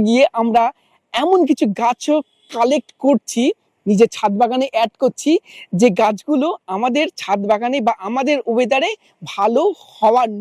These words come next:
নয়। এবং নতুন বাগানি যারা, সেই সমস্ত গাছ কালেক্ট করে যখন ফল হচ্ছে না, তখন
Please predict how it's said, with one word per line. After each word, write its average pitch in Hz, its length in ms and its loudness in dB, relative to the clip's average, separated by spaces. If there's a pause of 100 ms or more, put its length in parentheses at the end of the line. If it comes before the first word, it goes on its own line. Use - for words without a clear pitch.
নয়। 156 180 -16 (560)
এবং 208 140 2 (120)
নতুন 339 220 4 (100)
বাগানি 294 340 2
যারা, 339 160 2 (460)
সেই 269 300 -2
সমস্ত 233 260 -4 (160)
গাছ 196 180 -2 (260)
কালেক্ট 226 380 0 (100)
করে 254 140 4 (100)
যখন 214 180 0 (120)
ফল 214 200 2 (100)
হচ্ছে 233 340 -4
না, 311 60 -4 (320)
তখন 226 180 2